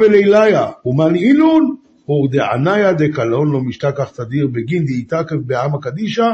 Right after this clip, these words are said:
דלא משתכח יממה וליליה, לשבח על הקודשא בריחו". אומר הזוהר הקדוש, למה הביא עליהם את הצפרדעים? "אתם מנעתם מעם ישראל לשבח אותי, אז אתם עכשיו תקבלו צפרדעים שהם כל היום וכל הלילה מקרקרים".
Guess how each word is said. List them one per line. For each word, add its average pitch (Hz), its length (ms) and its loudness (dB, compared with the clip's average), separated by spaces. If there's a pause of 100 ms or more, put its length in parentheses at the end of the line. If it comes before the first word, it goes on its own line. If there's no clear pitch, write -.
(320)
דלא 139 140 0
משתכח 160 340 -4
יממה 139 260 -2
וליליה, 143 360 -2
לשבח 147 440 -4
על 139 60 -4
הקודשא 131 300 -10
בריחו". 117 380 -16 (600)
אומר 185 260 2
הזוהר 185 340 4
הקדוש, 165 640 0 (1300)
למה 202 260 2
הביא 190 240 2
עליהם 190 180 4
את 185 60 0
הצפרדעים? 190 640 2 (520)
"אתם 269 360 4
מנעתם 247 520 4
מעם 220 280 2
ישראל 202 440 2
לשבח 180 500 2
אותי, 226 460 0 (1500)
אז 170 200 2
אתם 262 300 4
עכשיו 247 260 2
תקבלו 226 360 2
צפרדעים 240 560 4
שהם 233 340 2
כל 294 200 4
היום 302 300 6
וכל 302 100 4
הלילה 302 400 6
מקרקרים". 147 600 -2